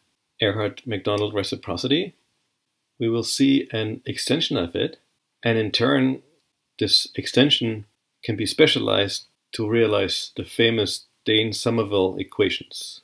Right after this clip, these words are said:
To start, we need to talk a little bit more about faces of a given polytope. We know how they're defined.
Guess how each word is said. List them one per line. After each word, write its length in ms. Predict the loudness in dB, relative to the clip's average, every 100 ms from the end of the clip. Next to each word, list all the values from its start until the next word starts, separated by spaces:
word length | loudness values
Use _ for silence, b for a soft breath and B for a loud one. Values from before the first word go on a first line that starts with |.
| _ _ _ _ _ _ _ _ _ _ _ _ _ _ _ -8
To 100 | -2
start, 320 | 0 0 0
we 80 | -2
need 220 | -2 -4
to 360 | -4 -4 -4 -10 _ _
talk 280 | -4 -2 0
a 40 | -2
little 220 | -2 -2
bit 180 | -4 -2
more 360 | 0 0 0
about 460 | -2 -2 -2 -4 -12 _ _ _ -6
faces 640 | 0 0 0 -2 -2 -6
of 160 | -6 -6
a 60 |
given 260 | -4 -6 -6
polytope. 600 | -8 -10 -8 -6 -6 -8 _ _ _ _ _ _ _ _ _ _ _ _ _ -4
We 80 |
know 220 | 0 2 2
how 160 | 2
they're 140 | 2 0
defined. 720 | -2 0 0 2 0 0